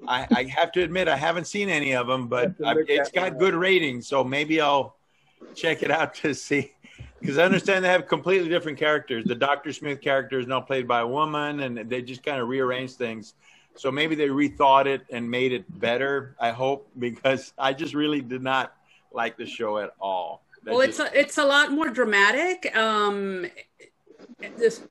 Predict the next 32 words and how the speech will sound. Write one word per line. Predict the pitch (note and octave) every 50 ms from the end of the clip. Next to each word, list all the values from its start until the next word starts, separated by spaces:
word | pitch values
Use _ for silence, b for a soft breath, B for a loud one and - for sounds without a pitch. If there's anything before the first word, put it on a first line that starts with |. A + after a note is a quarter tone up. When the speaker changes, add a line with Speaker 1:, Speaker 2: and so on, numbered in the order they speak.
| _
Speaker 3:
the | F3 G#3+
storyline | G#3 G3 - - _ _ - A#3+ A#3 A#3+ B3 C4 B3+ B3+ B3 A#3+ A#3+ B3 B3 A#3+ A#3+ A#3
and | G#3
the | F#3+
characters | E3+ - A3 G#3+ G#3+ A3 A3 - A#3 A3+ A3 A3+ A3+ A3+ A3 G#3+ -
have | G#3 G3+ G3 F3 -
changed | - - G3+ G#3+ A3 A3 - -
a | A#3+
little | A#3 A#3+ A#3+ A#3
bit, | G#3 B3 B3 B3 B3 B3 A#3+ - b b b b b b b
even | G#3+ G#3 A3
though | G#3+ G#3+ G#3
they're | G3 G3+ G3
basically | E3 F#3+ G3 G3 - A3+ A3 G#3 G#3 G3
the | F#3
same | E3+ - G3+ F#3+ F3+ F3 E3+ D#3+ - _ _ _ _ _ _ _ _ -
characters. | - F3 F3 A#3 A#3+ - C#4 E4+ F4 F4+ F4+ D#4+ - - - - -
Uh, | G#3 G#3 G3+ G3 F#3 F3+ F3
but | D#3+ E3 F#3 F#3 F3 E3+ - _ _ _ _ _ _ _ _ _ _
they're, | - G3 F#3+ F3+ D#3+ E3 -
I | - F3+
guess | F3 F3+ F#3+ F#3 F#3 -
the | - F3
character | - - E3 F3 E3+ - F#3+ D#3+
development | D#3+ D3+ D3 D#3 E3 F3+ F#3+ G3 G3 G3
around | F#3+ F#3+ F#3 F#3+ F#3+ F#3+
them | F#3+ F#3+ F#3
is, | F3 D#3+ E3 E3 D#3+ -
like, | - E3 D3+ D3+ -
a |
little | D#3+ D#3+ D#3 D#3+
different. | D3+ D#3+ D3+ - G3+ G#3 A3